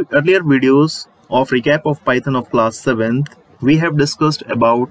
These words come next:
the introduction of Python and its features and advantages. We have also discussed about the algorithm and the flowchart. Now in this video,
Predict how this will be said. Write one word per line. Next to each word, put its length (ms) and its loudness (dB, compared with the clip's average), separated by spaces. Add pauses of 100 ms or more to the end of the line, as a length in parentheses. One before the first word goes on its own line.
(140)
the 180 -4
introduction 540 -2
of 160 -6
Python 520 -2 (120)
and 180 -2
its 220 -4
features 580 -2 (100)
and 240 -4
advantages. 720 -4
We 120 2
have 160 0
also 420 0
discussed 640 -4
about 300 -2
the 120 0
algorithm 520 -2
and 200 -4
the 80 -4
flowchart. 520 -2 (840)
Now 120 2
in 200 0
this 220 0
video, 500 2